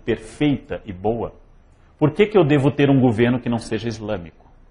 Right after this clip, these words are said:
E por que que eu devo ter o islamismo apenas na mesquita?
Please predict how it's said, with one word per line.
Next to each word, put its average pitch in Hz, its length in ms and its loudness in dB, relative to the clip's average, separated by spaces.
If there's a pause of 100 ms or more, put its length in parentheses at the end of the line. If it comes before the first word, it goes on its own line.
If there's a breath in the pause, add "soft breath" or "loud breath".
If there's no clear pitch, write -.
(320)
E 113 60 -4
por 123 160 -4
que 160 140 2
que 165 80 -2
eu 143 80 4
devo 123 260 0
ter 123 240 2
o - 20 2
islamismo 113 540 0
apenas 123 760 0 (140)
na 117 80 -6
mesquita? - 580 -8